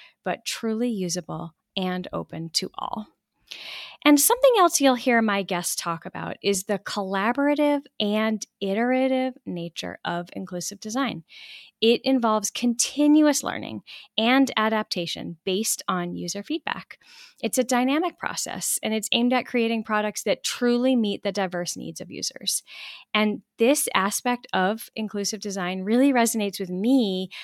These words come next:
as an executive function coach. As coaches, we also collaborate with our clients to carefully and thoughtfully, over time, figure out the best way of using a tool to create a larger system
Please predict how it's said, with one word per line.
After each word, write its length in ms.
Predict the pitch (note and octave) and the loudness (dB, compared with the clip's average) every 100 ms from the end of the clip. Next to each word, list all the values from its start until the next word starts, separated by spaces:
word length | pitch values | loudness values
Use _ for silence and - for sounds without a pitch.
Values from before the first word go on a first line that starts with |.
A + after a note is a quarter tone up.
| - - | -6 0
as 200 | G3 G3+ | 0 0
an 80 | |
executive 460 | F#3+ F3+ F3 F3 E3+ | -4 -4 -6 -6 -4
function 280 | F4 - F3 | -4 -2 -4
coach. 400 | - - - - - - _ _ | -4 -6 -4 -6 -8 -20 _ _
As 180 | G#3 G3 | 2 2
coaches, 540 | - C#4+ F#4+ A#3+ G3+ | 4 4 6 4 2
we 200 | A3+ C#4+ - | 2 2 6
also 380 | C#4+ G#4+ E4+ | 6 8 6
collaborate 600 | C4+ G#3+ F3 E3 E3+ E3 | 4 2 0 0 0 0
with 120 | F3 F3 | 0 0
our 140 | F3 | -2
clients 460 | - D#3+ D#3 F3 - | -2 -4 -4 -4 -6
to 100 | G3 | -6
carefully 640 | - G#3 - A#3 A3+ - | -2 -2 0 -2 -2 -2
and 220 | A3+ A#3+ | -2 0
thoughtfully, 480 | G#3 F3 - F#3 F3+ - | 0 -2 -4 -6 -6 0
over 340 | G3+ A3 A3 | 4 4 2
time, 500 | G3 B3+ C4 G#3 G3 - - - - | -2 0 2 0 -2 -6 -16 -20 -6
figure 340 | - A#3+ C4 | 0 2 2
out 260 | A3 F#3 - | 0 -2 -4
the 100 | E3 - - | -12 -10 -2
best 320 | A3 C4+ - | 0 0 -2
way 220 | B3+ A#3+ | -2 0
of 80 | A3 | -2
using 340 | G3+ F#3+ G3+ | -4 -6 -6
a 40 | F#3+ | -10
tool 420 | - F3 E3+ E3 _ _ | -8 -6 -6 -8 _ _
to 100 | - | -10
create 420 | F#3+ - F3 E3+ - | -8 -6 -6 -6 -6
a 80 | F3 | -10
larger 500 | E3+ F3+ F#3+ F#3+ A#3 | -2 0 0 0 -4
system 540 | - F3 - E3+ E3+ | -4 -6 -6 -6 -8